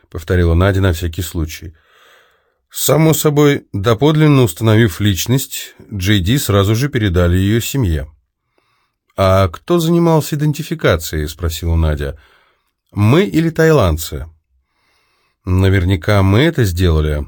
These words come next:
Выехавшие туда полицейские отвечали за идентификацию собственных граждан», — констатировал ее знакомый. «Все фиксировалось на наших собственных бланках.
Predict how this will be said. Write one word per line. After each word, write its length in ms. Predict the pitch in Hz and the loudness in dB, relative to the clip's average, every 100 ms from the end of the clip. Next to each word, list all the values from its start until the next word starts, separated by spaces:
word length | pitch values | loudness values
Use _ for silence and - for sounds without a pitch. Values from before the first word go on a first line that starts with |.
| - _ | -14 _
Выехавшие 720 | 95 92 101 87 101 85 - 92 | -4 0 0 0 -2 -4 -4 -4
туда 260 | 87 92 | 0 -2
полицейские 680 | 85 92 82 98 90 - 104 | 0 0 0 -2 -4 -2 -4
отвечали 560 | - 92 - 92 90 90 | -4 -6 -2 0 2 0
за 260 | 80 87 | 0 0
идентификацию 880 | 82 80 82 80 87 95 87 - 92 | 0 -4 -4 -6 -2 0 0 -2 -4
собственных 640 | 85 92 - - 98 104 | -2 -4 -4 -4 -2 -2
граждан», — 540 | 113 127 95 78 76 65 _ _ _ | 0 0 2 0 -4 -6 _ _ _
констатировал 680 | - 82 80 82 90 85 80 | -6 -4 -2 -4 -2 0 2
ее 140 | 82 80 | 2 2
знакомый. 580 | 80 82 82 76 76 - _ _ _ _ _ _ | 0 -2 -2 -4 -4 -10 _ _ _ _ _ _
«Все 220 | - 147 | -4 -4
фиксировалось 840 | 156 120 - 107 107 107 101 90 | -2 -4 -2 0 2 4 2 0
на 120 | 104 101 | 0 2
наших 360 | 104 - 92 | 2 0 -4
собственных 600 | - 92 - 95 92 82 | -2 -4 -2 -2 0 0
бланках. 560 | 90 95 80 80 76 | 0 0 0 -2 -10